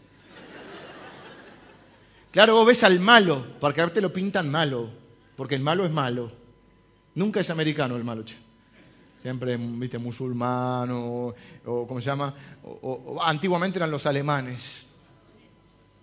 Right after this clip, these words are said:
O los japoneses. Los rusos,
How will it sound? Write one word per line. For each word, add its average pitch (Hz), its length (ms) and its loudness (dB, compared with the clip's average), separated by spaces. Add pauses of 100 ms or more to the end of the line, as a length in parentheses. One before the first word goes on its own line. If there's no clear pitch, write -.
(140)
O 135 120 -4
los 143 160 0
japoneses. 156 800 0 (1000)
Los 175 300 6
rusos, 202 680 2